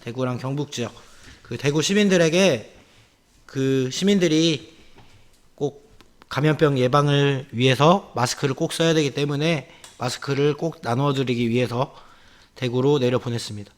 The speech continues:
내려가셨습니다. 자, 시민들의 편지를 받은 김보성 씨는 어떤 기분이었을까요? 영상에서도 봤을 텐데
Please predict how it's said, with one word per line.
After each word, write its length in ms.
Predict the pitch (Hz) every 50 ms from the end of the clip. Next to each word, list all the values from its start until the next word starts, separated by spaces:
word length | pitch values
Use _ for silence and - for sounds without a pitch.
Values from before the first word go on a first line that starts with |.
| _ _ _ _ _ _ _ _ _
내려가셨습니다. 800 | - 120 123 131 120 117 117 127 - - - 110 107 101 - - _ _ _ _ _
자, 100 | - 123
시민들의 460 | - - 233 254 254 233 233 214 202
편지를 380 | 214 208 208 208 208 202 196
받은 360 | 151 156 160 147 160 160 156 143
김보성 540 | - 160 151 170 165 156 160 147 147 156
씨는 280 | 143 - - 143 135 131
어떤 280 | 120 120 - - 143 131
기분이었을까요? 720 | - 131 135 143 135 139 131 117 - - - - 113 107 - - - - - - - - _ -
영상에서도 720 | 135 147 165 175 190 185 180 160 147 165 160 147 156 147
봤을 260 | - 135 127 - -
텐데 500 | - 143 139 123 123 127 131 120 - -